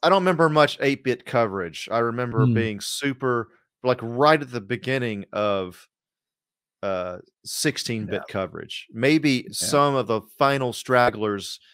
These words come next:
Speaker 1: late release eight-bit games. So,
Speaker 2: Mm-hmm.
Speaker 1: um, the, eh, dude, the Master System looks cool. What a great
Speaker 2: Mm-hmm.
Speaker 1: look for a system. And, uh,
Speaker 2: Ah,
Speaker 1: the,
Speaker 2: that
Speaker 1: the
Speaker 2: design,
Speaker 1: black
Speaker 2: I love it. <laughs>
Speaker 1: and apparently it had a huge, um, str-,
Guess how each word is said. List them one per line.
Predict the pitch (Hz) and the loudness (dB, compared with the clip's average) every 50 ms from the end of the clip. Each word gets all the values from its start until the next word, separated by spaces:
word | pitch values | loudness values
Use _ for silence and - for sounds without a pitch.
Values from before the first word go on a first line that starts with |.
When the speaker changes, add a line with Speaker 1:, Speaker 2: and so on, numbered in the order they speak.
| _ _ | _ _
Speaker 1:
late | 120 117 123 123 - | 0 0 0 0 0
release | 101 110 107 107 107 104 98 - - - | -2 -4 -2 -2 -4 -4 -6 -8 -6 -4
eight-bit | 104 104 - - - 95 76 - | -4 -4 -6 -6 -8 -10 -10 -8
games. | - 101 95 90 82 82 82 - | -8 -8 -8 -8 -10 -12 -10 -10
So, | - - 98 90 87 87 82 - _ _ - | -8 -4 -4 -4 -4 -6 -8 -12 _ _ -2
Speaker 2:
Mm-hmm. | 127 120 117 101 107 113 110 113 113 _ - | -2 -2 0 -2 -2 -4 -4 -6 -8 _ -6
Speaker 1:
um, | 101 98 92 90 87 87 _ _ _ _ _ | -4 -4 -4 -4 -8 -12 _ _ _ _ _
the, | 135 - - | 0 4 6
eh, | 170 170 - 127 - - | 6 4 4 0 -10 0
dude, | 123 156 143 120 | 2 4 4 4
the | - 113 | 2 2
Master | 110 131 156 208 185 156 | 4 4 4 4 4 2
System | 139 - 143 - - - 98 92 | -2 -4 -6 -6 -6 -10 -10 -10
looks | 90 98 110 120 156 220 240 - - - | -6 -2 0 2 4 2 2 0 -4 -8
cool. | - - 135 135 120 113 117 131 - _ _ _ | -6 -6 -6 -4 -4 -6 -6 -8 -12 _ _ _
What | _ 127 170 190 | _ 2 2 2
a | 165 | 2
great | 101 - 123 131 127 120 - | 0 2 2 2 2 2 0
Speaker 2:
Mm-hmm. | 98 95 | 0 2
Speaker 1:
look | 113 151 160 151 | 2 2 2 0
for | - - 113 101 | -4 -6 -4 -4
a | 98 | -4
system. | 98 - - 131 147 - - - 107 101 101 104 - _ _ _ _ - | -4 -2 0 0 0 0 -2 -4 -6 -6 -8 -10 -16 _ _ _ _ -6
And, | - 113 110 107 | -2 -2 0 0
uh, | 107 | 0
Speaker 2:
Ah, | - - | 0 2
Speaker 1:
the, | 110 104 104 98 - _ _ | 2 2 2 2 0 _ _
Speaker 2:
that | - 117 | -12 -4
Speaker 1:
the | - 135 | -2 0
Speaker 2:
design, | 110 113 110 107 | 2 2 2 4
Speaker 1:
black | 113 120 123 127 127 131 107 | 4 6 6 6 6 6 4
Speaker 2:
I | 104 | 2
love | 110 117 117 113 | -2 -2 -2 -2
it. | 123 - - _ _ _ _ | -4 -6 -8 _ _ _ _
<laughs> | - - _ _ 131 - - 135 - _ _ _ _ - | -20 -20 _ _ -8 -4 -4 -8 -8 _ _ _ _ -2
Speaker 1:
and | 131 135 | 0 0
apparently | 135 - 156 185 233 247 220 180 151 | 2 4 6 6 6 6 6 6 6
it | 139 | 6
had | 143 147 143 123 | 6 6 4 4
a | 123 | 2
huge, | 110 - - - 208 160 170 170 170 165 156 151 127 - - - _ _ _ | -2 -6 -14 -4 -2 0 2 2 0 0 -2 -4 -8 -10 -14 -16 _ _ _
um, | 131 127 123 120 120 117 113 113 107 110 107 107 _ _ _ _ _ _ _ _ _ _ - - _ _ _ _ _ _ _ _ _ _ _ _ | 2 2 2 2 2 0 -2 -4 -6 -10 -12 -14 _ _ _ _ _ _ _ _ _ _ -20 -20 _ _ _ _ _ _ _ _ _ _ _ _
str-, | _ - - - - 131 | _ -18 -18 -14 -16 -16